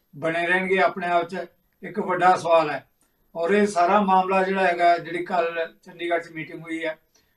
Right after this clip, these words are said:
ਉਸ ਤੋਂ ਬਾਅਦ ਹੀ ਮੀਡੀਆ 'ਚ ਉੱਭਰਨਾ ਸ਼ੁਰੂ ਹੋਇਆ। ਇਸ ਤੋਂ ਪਹਿਲਾਂ ਮਨਪ੍ਰੀਤ ਦਿਆਲੀ ਦੇ ਮਾਮਲੇ ਨੂੰ ਲੈ ਕੇ ਵੀ ਸਵਾਲ ਉੱਠ ਰਹੇ ਸੀ। ਮਨਪ੍ਰੀਤ ਦਿਆਲੀ ਦੇ, ਅਹ, ਉਹਨਾਂ ਦਾ ਹਲਕਾ ਲੁਧਿਆਣੇ ਦਾਖਾ ਪੈਂਦਾ, ਉੱਥੇ ਵੱਡੀ ਗਿਣਤੀ 'ਚ ਜ਼ਿਲ੍ਹਾ ਪਰਿਸ਼ਦ ਤੇ ਪੰਚਾਇਤ ਸਮਿਤੀ ਦੀਆਂ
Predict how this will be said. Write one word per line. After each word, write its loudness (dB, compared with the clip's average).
ਉਸ -8
ਤੋਂ 0
ਬਾਅਦ 4
ਹੀ 6
ਮੀਡੀਆ -2
'ਚ -4
ਉੱਭਰਨਾ -2
ਸ਼ੁਰੂ 0
ਹੋਇਆ। -4
ਇਸ -2
ਤੋਂ 0
ਪਹਿਲਾਂ 0
ਮਨਪ੍ਰੀਤ 2
ਦਿਆਲੀ 4
ਦੇ 0
ਮਾਮਲੇ -2
ਨੂੰ -8
ਲੈ 0
ਕੇ -4
ਵੀ -2
ਸਵਾਲ 4
ਉੱਠ -6
ਰਹੇ -2
ਸੀ। -6
ਮਨਪ੍ਰੀਤ -4
ਦਿਆਲੀ 2
ਦੇ, -2
ਅਹ, -6
ਉਹਨਾਂ -4
ਦਾ 4
ਹਲਕਾ 0
ਲੁਧਿਆਣੇ 0
ਦਾਖਾ -2
ਪੈਂਦਾ, -2
ਉੱਥੇ -6
ਵੱਡੀ 4
ਗਿਣਤੀ 4
'ਚ -2
ਜ਼ਿਲ੍ਹਾ 0
ਪਰਿਸ਼ਦ -4
ਤੇ -4
ਪੰਚਾਇਤ -4
ਸਮਿਤੀ -12
ਦੀਆਂ -10